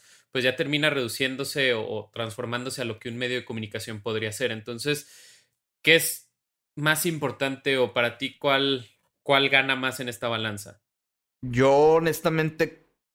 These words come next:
Speaker 2: como les comenté, si mi estrategia va en base de un voto de confianza, más que el reach, porque el reach tú puedes obtenerlo de otras maneras, ¿no? O sea, si tu campaña es,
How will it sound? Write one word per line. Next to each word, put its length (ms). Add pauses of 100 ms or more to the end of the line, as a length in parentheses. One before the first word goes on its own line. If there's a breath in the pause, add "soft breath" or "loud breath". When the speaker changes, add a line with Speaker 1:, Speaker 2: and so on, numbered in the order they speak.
Speaker 2:
como 680
les 180
comenté, 680
si 160
mi 100
estrategia 580
va 260
en 120
base 280
de 60
un 120
voto 220
de 120
confianza, 840
más 340
que 140
el 180
reach, 380
porque 240
el 120
reach 260
tú 180
puedes 360
obtenerlo 640
de 100
otras 320
maneras, 460
¿no? 160
O 40
sea, 120
si 120
tu 120
campaña 380
es, 200